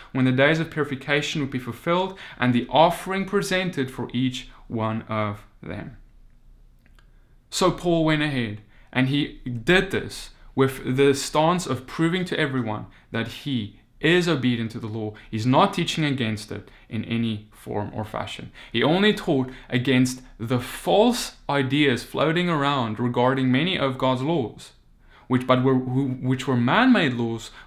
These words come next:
built on top of God's laws that put people in bondage. That was what Paul was against. But if you're not an expert in understanding the Torah,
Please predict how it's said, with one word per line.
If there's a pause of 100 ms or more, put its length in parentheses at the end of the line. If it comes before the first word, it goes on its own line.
built
on
top
of
God's
laws (280)
that
put
people
in
bondage.
That
was
what
Paul
was
against. (400)
But
if
you're
not
an
expert
in
understanding
the
Torah,